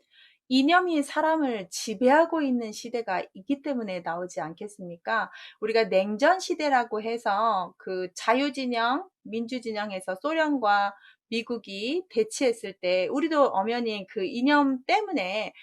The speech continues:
북한과 남한으로 나눠져서 지금까지도 이렇게 하고 있고, 국제관계에서도 같은 나라 편에서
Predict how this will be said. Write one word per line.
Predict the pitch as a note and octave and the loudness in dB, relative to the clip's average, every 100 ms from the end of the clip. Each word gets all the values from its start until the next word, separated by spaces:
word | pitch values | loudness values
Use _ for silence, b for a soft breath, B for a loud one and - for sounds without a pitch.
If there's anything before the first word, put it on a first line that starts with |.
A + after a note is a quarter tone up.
| B _ | B _
북한과 | A3+ - A#3+ A#3 G#3+ G3+ | -8 -2 -2 0 0 0
남한으로 | F#3+ G3 G#3 A3+ G#3+ G3+ | 0 -2 0 -2 -4 -6
나눠져서 | F#3+ F3+ F#3 F#3+ F#3 F3 F3+ F3+ | -2 0 0 -2 -4 -4 -4 -6
지금까지도 | - - B3 F4+ F#4 D#4 C4+ A#3 G3+ - | -6 -4 -4 -4 -2 -4 -2 -6 -6 -6
이렇게 | G3 G3 - | -4 -6 -2
하고 | G#3+ G#3+ F3+ | -4 -2 -6
있고, | F3 - E3+ G3 F#3 B B B | -8 -8 -4 -2 -4 B B B
국제관계에서도 | C4+ B3+ E4 D4+ C#4+ C#4 A#3 A#3 A3+ G#3 G3+ | -6 -2 2 2 2 2 0 -2 -6 -6 -6
같은 | - G3 - C4 B3+ | -6 -6 -4 -2 0
나라 | G#3+ F3+ G#3 G#3 | 0 0 0 -2
편에서 | - F4 F#4 C#4 G3+ | -4 -2 -2 -2 -4